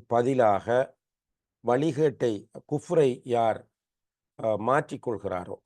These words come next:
ஈமானுக்கு பதிலாக குஃப்ரை யார் மாற்றிக்கொள்கிறாரோ, فَقَدْ ضَلَّ سَوَاءَ السَّبِيلِ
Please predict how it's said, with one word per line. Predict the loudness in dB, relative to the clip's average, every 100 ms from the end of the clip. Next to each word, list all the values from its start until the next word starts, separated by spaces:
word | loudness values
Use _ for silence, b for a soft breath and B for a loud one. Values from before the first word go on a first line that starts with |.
| _ _ _ _ -4
ஈமானுக்கு | 0 2 2 -2
பதிலாக | -4 -2 -2 0 -2 2 2 2 _ _ _ _ -8
குஃப்ரை | -6 -4 2 2 4
யார் | 4 4 2
மாற்றிக்கொள்கிறாரோ, | 0 -2 -2 -8 -8 -8 -4 -4 -2 -2
فَقَدْ | -4 -4 0
ضَلَّ | 2 2 0 -2
سَوَاءَ | -4 -4 -4
السَّبِيلِ | -8 -10 -8 -4 -6 -8